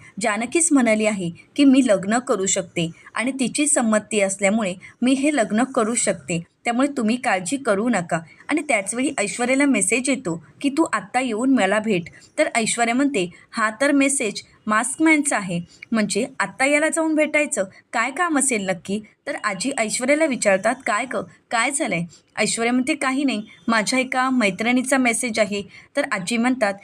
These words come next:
"म्हणजे तुला आत्ता जावं लागेल का?" ऐश्वर्या म्हणते की, "हो,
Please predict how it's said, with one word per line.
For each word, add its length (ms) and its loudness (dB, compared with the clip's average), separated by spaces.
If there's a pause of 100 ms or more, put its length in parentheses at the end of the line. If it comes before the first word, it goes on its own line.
(180)
"म्हणजे 340 2
तुला 400 -2 (280)
आत्ता 280 -2
जावं 280 0
लागेल 340 -2
का?" 160 -2 (260)
ऐश्वर्या 380 0
म्हणते 240 -2
की, 160 -2
"हो, 240 -2